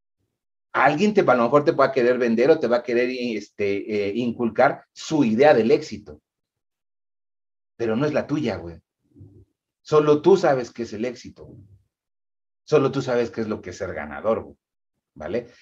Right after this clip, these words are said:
Hay muchas personas que la neta el término ganador ni les suena, güey. O sea, ¿o sí? De muchas personas, les digo, o sea, hablando de esa neurosemántica,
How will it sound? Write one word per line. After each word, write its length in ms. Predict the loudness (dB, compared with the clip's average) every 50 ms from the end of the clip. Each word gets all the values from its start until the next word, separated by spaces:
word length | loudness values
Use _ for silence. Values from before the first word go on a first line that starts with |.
| _ _ 0
Hay 100 | 0 2
muchas 180 | 4 2 2
personas 400 | 4 4 4 6 6 6 4 4
que 140 | 4 4 4
la 100 | 4 4
neta 220 | 2 0 0 0 0
el 80 | 2
término 320 | 0 0 0 0 0 0 0
ganador 380 | 0 2 2 2 2 2 0 2
ni 100 | 2 2
les 180 | 2 2 2
suena, 300 | -2 -6 -6 -6 -6 -8
güey. 260 | -6 -6 -6 -6 -6 -2
O 80 | 2 4
sea, 340 | 6 6 6 4 2 -2 -8 _ _ _ _ _
¿o 120 | -2 -2 -2
sí? 400 | -2 -2 -2 -2 -2 -4 -8 _ _ _ _ _ _ _ _ _ _ _ _ _ _ _ 2
De 180 | 6 6 6
muchas 180 | 6 6 4 4
personas, 400 | 4 4 6 4 4 2 2 2
les 120 | 2 2 2
digo, 120 | 2 0
o 40 | 2
sea, 180 | 0 0 2 2
hablando 320 | 2 2 2 2 4 4
de 80 | 2 2
esa 160 | 2 0 -2
neurosemántica, 1000 | 0 0 0 0 0 -2 -4 -2 -2 -2 -2 -2 -4 -6 -4 0 0 0 0 -2